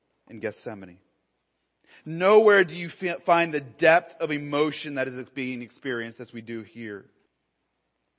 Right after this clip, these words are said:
Jesus says again, the sorrow is so great, it's, it's about to kill him. He, he almost didn't make it to the cross because he is so overwhelmed with sorrow. In Luke, we read that it's at this point that he begins to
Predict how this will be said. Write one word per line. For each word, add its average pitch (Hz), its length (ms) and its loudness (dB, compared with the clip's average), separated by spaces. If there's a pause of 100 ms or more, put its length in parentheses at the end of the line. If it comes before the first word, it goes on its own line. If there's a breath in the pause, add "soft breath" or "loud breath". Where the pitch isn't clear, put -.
(220)
Jesus 123 260 -10
says 131 260 -2
again, 123 240 -8
the 113 80 -12
sorrow 135 460 0
is 113 100 -12
so 127 200 -8
great, 127 420 -6
it's, - 180 -14
it's - 240 -18
about 123 560 -6
to 117 100 -20
kill - 300 -16
him. 104 220 -20
He, 107 80 -18 (280 loud breath)
he 185 80 2
almost 196 360 4
didn't 175 260 2
make 180 240 2
it 170 120 -6
to 175 80 -8
the 151 60 -8
cross 151 380 4
because 156 300 -2
he 160 80 -4
is 147 180 -6 (180 loud breath)
so 202 500 6
overwhelmed 165 920 4
with 143 220 -4
sorrow. 113 640 -4 (1300 loud breath)
In 151 100 -4
Luke, 160 260 0
we 160 80 -2
read 151 240 2
that 143 100 2
it's 139 160 -6
at 147 140 -4
this 156 160 -4
point 160 260 -6
that 147 80 -4
he 135 140 -6 (180 loud breath)
begins 151 440 -2
to 139 180 -4